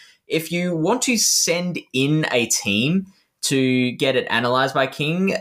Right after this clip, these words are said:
uh, get in touch with me on Discord. You'll find the link in the show notes,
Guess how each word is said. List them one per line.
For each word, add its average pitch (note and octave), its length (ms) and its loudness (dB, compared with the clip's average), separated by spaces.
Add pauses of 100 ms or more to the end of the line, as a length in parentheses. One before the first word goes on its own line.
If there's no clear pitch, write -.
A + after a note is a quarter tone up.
(160)
uh, C3+ 140 2
get F#3 140 0
in A3 100 -4
touch F#3+ 220 -2
with D#3 140 0
me C3+ 400 2
on A#2 400 2
Discord. A#2 400 0
You'll A#2 120 -4
find B2+ 260 -2
the A#2 60 0
link A2+ 340 -2
in A#2 180 0
the G#2+ 60 0
show G#2 300 -2
notes, C#3 380 -4